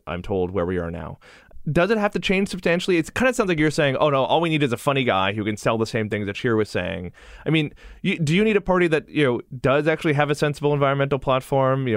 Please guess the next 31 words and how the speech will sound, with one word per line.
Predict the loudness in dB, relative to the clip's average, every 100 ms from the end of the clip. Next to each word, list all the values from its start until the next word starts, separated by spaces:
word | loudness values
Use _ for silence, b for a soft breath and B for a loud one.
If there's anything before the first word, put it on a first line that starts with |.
| 0
know, | 0
is | 2 2 0 -2 -8 -14 -6
cool | 0 2 4
with | 2 0 -2
queer | -2 0
people, | 0 0 2 2 4 2
you | 2
know, | 0 -2 B B B -2
is | -2
finally | 0 0 2 0
putting | 2 2
the | 2
abortion | 2 0 0 -2
thing | -2
to | 0
rest? | 2 2
Like, | 0
wh-, | 0 0 2
where | 2 2
do | 2
you | 0 0
think | 0 0
this | -2
Conservative | -2 0 0 0 0
Party | 0 0 0
should | 0 0
be? | 0 -2
Do | -2
you |
even | -2 -4
care? | -4 -4 -4 -6